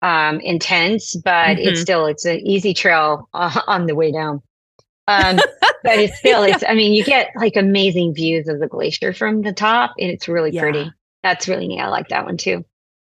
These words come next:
Speaker 2: Those are excellent suggestions. So if folks are going to Juneau and they're like, "I gotta get in on this Juneau food tour. This is so awesome."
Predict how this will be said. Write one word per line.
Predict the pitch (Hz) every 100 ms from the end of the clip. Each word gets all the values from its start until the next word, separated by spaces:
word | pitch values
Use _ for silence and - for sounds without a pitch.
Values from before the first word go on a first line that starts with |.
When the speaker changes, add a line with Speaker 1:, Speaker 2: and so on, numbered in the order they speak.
| _ _ _ _ _ _ _ _
Speaker 2:
Those | 156 151
are | 143 135 - -
excellent | 139 - 147 - -
suggestions. | 165 - - - - - 214 - _ - - - -
So | - 381 339 330 330 -
if | 320 339 427 - -
folks | - 403 330 277 - -
are | 226
going | 214 233 277 285
to | 214
Juneau | 214 277 226 160 147 151 -
and | 196 190
they're | 185 180
like, | 170 170 165 -
"I | 180 208
gotta | 220 208 196
get | 185 180
in | 175 175 160
on | - 160 151
this | 160 - - - _ 165
Juneau | 165 180 156 160
food | - 196 175
tour. | 196 151 135 139 139
This | 175 156 -
is | 170 156
so | - - 147 143 139 139 - _
awesome." | 151 269 208 147 143 147